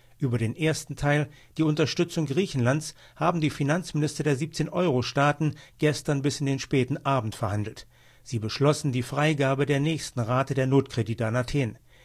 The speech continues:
Die acht Milliarden Euro sollen in der ersten Novemberhälfte ausgezahlt werden, vorausgesetzt,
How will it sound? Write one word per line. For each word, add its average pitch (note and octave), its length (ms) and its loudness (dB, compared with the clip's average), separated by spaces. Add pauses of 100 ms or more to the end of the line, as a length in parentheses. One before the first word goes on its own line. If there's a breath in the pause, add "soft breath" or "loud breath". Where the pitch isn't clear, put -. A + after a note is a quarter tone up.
(260 soft breath)
Die B2 160 -4
acht C#3 240 -2
Milliarden B2+ 320 2
Euro D3 440 6 (200 loud breath)
sollen D3+ 320 4
in C3+ 100 -2
der A#2 160 0
ersten C#3 320 -2
Novemberhälfte C3 800 0
ausgezahlt D3+ 640 0
werden, D3 300 4 (220 loud breath)
vorausgesetzt, D3+ 840 0